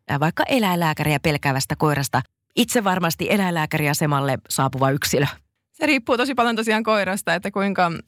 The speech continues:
Speaker 2: kuinka voimakasta se on se pelko ja kuinka pitkään se on jatkunut. Mutta kyllä yllättävänkin niin kuin vaikeasta pelosta voi päästä yli,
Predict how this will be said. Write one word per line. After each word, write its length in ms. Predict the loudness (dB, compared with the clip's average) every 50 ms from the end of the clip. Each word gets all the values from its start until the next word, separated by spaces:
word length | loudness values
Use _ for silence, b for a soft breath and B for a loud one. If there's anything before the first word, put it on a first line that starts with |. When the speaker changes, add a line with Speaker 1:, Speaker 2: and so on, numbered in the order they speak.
| -18 _ -2
Speaker 2:
kuinka 260 | -2 0 0 2 0
voimakasta 480 | 0 0 0 -2 -2 -4 -6 -6 -6 -4
se 100 | -2 0
on 120 | 0 0
se 80 | -2 -2
pelko 340 | 0 0 2 2 0 0
ja 100 | -2 -2
kuinka 220 | -2 -2 -2 -2 0
pitkään 380 | -2 -4 -4 -2 -2 -2 0
se 100 | 0 0
on 140 | 0 0 2
jatkunut. 580 | 2 0 0 -2 -8 -14 -8 -4 -2 -2 -4 B B B B B B B B
Mutta 220 | -4 -2 -2 0
kyllä 320 | 2 2 2 4 2 2 0
yllättävänkin 920 | -2 -2 -2 -2 -2 -2 0 0 0 0 0 0 0 0 -2 -4 -6 -6 -4
niin 120 | -2 0
kuin 100 | 0 2
vaikeasta 500 | 2 2 2 0 0 -2 -2 -2 -2 -2
pelosta 420 | 0 2 2 2 0 -2 -2 -2
voi 140 | -2 0 0
päästä 380 | 2 2 0 0 0 -4 -4 -2
yli, 360 | 0 0 0 0 0 -2